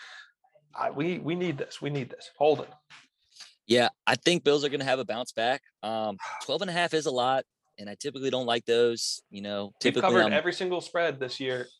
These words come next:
Speaker 1: except for last week.
Speaker 2: Except
Speaker 1: Well,
Speaker 2: for last week, which, and I think,
Speaker 1: every game we
Speaker 2: you
Speaker 1: won.
Speaker 2: know, I, I will say, like, from what I've heard from Mike White, I do like his confidence level. He,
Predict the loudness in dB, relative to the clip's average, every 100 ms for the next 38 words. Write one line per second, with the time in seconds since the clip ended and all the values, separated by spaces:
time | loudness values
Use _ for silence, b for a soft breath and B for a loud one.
0 | -4 -4 -4 -4 -2 -2 0 2 2 0
1 | 0 2 6 6 6 2 0 0 -2 -2
2 | -4 -4 -6 -10 -18 _ -2 -2 0 0
3 | 2 2 2 2 2 0 -8 _ _ -20
4 | -16 -10 -6 -2 4 4 4 -2 -2 -4
5 | -4 -4 0 0 -2 -4 -2 0 -2 -2
6 | -4 -4 -6 0 0 0 -4 -6 -4 -4
7 | -4 -4 -4 -6 -4 -4 0 2 4 2
8 | 0 -6